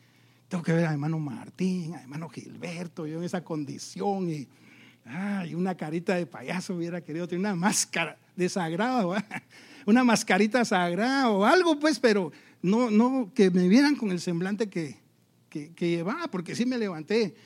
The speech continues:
un poquito así triste por la situación que me había contado ella, cómo se sentía". Pero de pronto el hermano Gilberto llegó un día así como, ya ve cómo saluda al hermano, "¿Qué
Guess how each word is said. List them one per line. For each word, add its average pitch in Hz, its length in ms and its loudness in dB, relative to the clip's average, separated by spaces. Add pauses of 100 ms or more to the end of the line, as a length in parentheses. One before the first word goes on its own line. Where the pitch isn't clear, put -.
(340)
un 302 80 -2
poquito 330 400 0
así 247 640 -2 (380)
triste 240 380 4
por 175 180 -6
la 165 100 -6
situación 165 480 -6
que 202 160 -4
me 156 120 -6
había 170 240 -6
contado 165 460 -8
ella, 202 120 -4
cómo 160 200 -10
se 143 120 -10
sentía". 131 460 -8 (760)
Pero 147 140 -6
de 110 40 -10
pronto 175 220 -4
el 214 60 4
hermano 185 280 -2
Gilberto 170 440 -8
llegó 175 160 -4
un 175 100 -4
día 185 220 -2
así 165 160 -6
como, 170 280 -6
ya 131 140 -14
ve 151 100 -12
cómo 165 360 -8 (100)
saluda 156 400 -12
al 156 80 -10
hermano, 175 260 -14
"¿Qué 302 120 -6